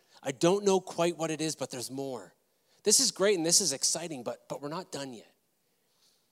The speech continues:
The temple is done, the massive renovation happens, and there's this massive celebration, this, this huge party celebrating all the, all the reform that has happened, and everything looks amazing. But Jeremiah stands up in the temple.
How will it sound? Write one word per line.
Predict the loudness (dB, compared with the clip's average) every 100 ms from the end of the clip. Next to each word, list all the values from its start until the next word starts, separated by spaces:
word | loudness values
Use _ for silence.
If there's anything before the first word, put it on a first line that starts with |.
| _ _ _ _ -20 -10
The | -2
temple | 0 0 2 2
is | 4
done, | 6 6 4 0
the |
massive | -2 0 0 0
renovation | 0 0 0 -2 -4
happens, | -2 -2 -2 -2 -2
and | -4 -8 -10
there's | -2 0
this | 0 0
massive | -2 -4 -2 -4 -4
celebration, | -6 -6 -6 -8 -10 -10 -10 -8
this, | -6 -6 -8 -20 -10
this | -2 0 0
huge | -4 -6 -8
party | -4 -2 0 -2
celebrating | 0 0 -2 -2 -2 -2
all | 0 0
the, | -2 -6 -10 0
all | 2
the | 4 2
reform | -4 -4 -2 0 0
that | 0
has | 0
happened, | -2 -4 -4 -2
and | 2
everything | 2 2 2
looks | 0 0
amazing. | -2 -2 -2 -4 -6 -10 _ _ _ _ _ _ -20 -20 -14
But | -8
Jeremiah | -6 -4 -4 -2 0
stands | 0 -2 -6 -6
up | -8 -8
in | -14
the |
temple. | -12 -14 -14 -20